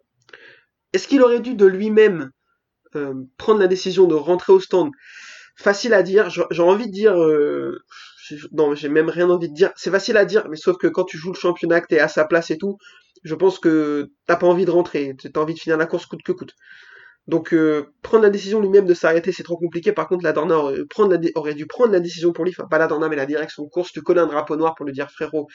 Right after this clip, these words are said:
c'est trop dangereux, tu peux pas continuer à rouler comme ça. » Il y avait ses parents dans les stands, il devait être dans un état, mais horrible. Donc, euh, enfin, je, c'est vraiment, vraiment très compliqué ce qui s'est passé.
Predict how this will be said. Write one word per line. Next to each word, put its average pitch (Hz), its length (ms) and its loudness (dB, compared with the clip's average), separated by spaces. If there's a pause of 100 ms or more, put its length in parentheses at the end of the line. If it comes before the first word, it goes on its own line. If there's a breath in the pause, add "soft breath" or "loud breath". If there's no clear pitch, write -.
(140 loud breath)
c'est - 240 -10
trop 202 280 2
dangereux, 170 360 0
tu 165 120 -16
peux - 160 -12
pas 208 160 -6
continuer 180 440 -2
à 151 60 2
rouler 160 360 2
comme 160 160 -4
ça. » 185 220 -6 (340 loud breath)
Il 147 60 -6
y - 20 4
avait 156 160 2
ses 160 400 -6
parents 214 320 2
dans 185 140 2
les 170 80 0
stands, 170 320 -2
il 139 80 -8
devait 131 180 -8
être 139 140 -12
dans 151 240 -10
un 151 260 -8
état, 214 460 -8 (160)
mais 175 240 -20
horrible. 185 500 -6 (1700 loud breath)
Donc, 160 340 -4
euh, 165 280 6
enfin, 151 480 2 (100)
je, 147 320 -10
c'est 160 240 -6
vraiment, 220 680 2
vraiment 208 360 -2
très 214 160 -6
compliqué 202 320 -10
ce 208 60 -14
qui 175 100 -18
s'est 190 120 2
passé. 196 420 -2